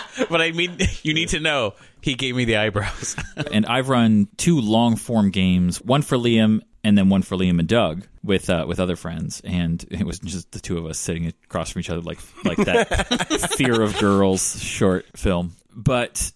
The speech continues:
Speaker 2: there's a lot of prep that goes into it, and we've only done homebrew. I mean, it, it, we don't have a
Speaker 3: Yeah.
Speaker 2: lot of adventure module stuff, and now that, like, I'm more familiar with playing them and that kind of thing, like, I do enjoy it, and I do see how it frees up a G M to not spend so much time at the table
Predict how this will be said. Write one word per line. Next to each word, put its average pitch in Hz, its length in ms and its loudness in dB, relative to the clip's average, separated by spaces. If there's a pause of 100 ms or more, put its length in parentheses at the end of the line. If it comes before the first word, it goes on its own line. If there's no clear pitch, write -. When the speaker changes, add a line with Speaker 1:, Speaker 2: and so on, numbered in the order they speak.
Speaker 2:
there's 170 160 4
a 220 40 2
lot 226 120 2
of - 60 -6
prep 247 240 0
that 208 80 2
goes 113 180 0
into 92 160 2
it, - 80 -4
and 127 100 0
we've 175 180 0
only 185 300 6
done 107 220 2
homebrew. 87 420 0 (440)
I 117 40 2
mean, 110 240 6
it, 110 200 -4
it, 104 220 -6
we 139 80 4
don't 151 160 2
have 117 380 2
a 113 60 2
Speaker 3:
Yeah. 107 80 2
Speaker 2:
lot 101 120 2
of 95 80 -2
adventure 95 380 2
module 92 280 0
stuff, - 240 -6
and 104 120 2
now 131 180 2
that, 131 240 -2
like, 101 140 0
I'm 101 100 2
more 104 220 4
familiar 104 500 4
with 90 320 -2
playing 143 440 2
them 127 220 2
and 101 120 4
that 107 100 0
kind 104 160 -4
of 95 80 -6
thing, 101 160 -2
like, 104 140 0
I 110 60 2
do 143 140 6
enjoy 98 420 4
it, - 80 -6
and 98 100 0
I 101 60 4
do 127 200 2
see - 160 -6
how 95 140 0
it 78 80 -4
frees 92 280 -2
up 90 120 -2
a 85 40 -4
G 90 240 -2
M 85 180 -2
to 87 100 -8
not 87 240 -6
spend 87 320 -4
so 95 100 -4
much 82 220 -8
time 87 360 -2
at 85 60 -6
the - 80 -18
table 87 640 -6